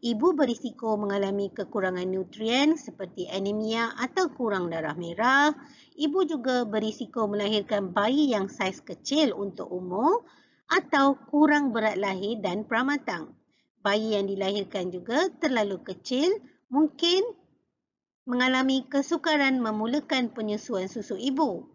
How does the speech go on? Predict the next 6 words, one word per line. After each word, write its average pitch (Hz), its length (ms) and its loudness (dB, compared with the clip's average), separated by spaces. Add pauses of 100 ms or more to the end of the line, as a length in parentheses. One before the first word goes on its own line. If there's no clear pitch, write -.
(160)
mudah 214 320 -2
mendapat 190 480 -8
penyakit 185 560 -6 (320)
dan 330 240 0
perkembangan 240 720 -2
yang 196 160 -4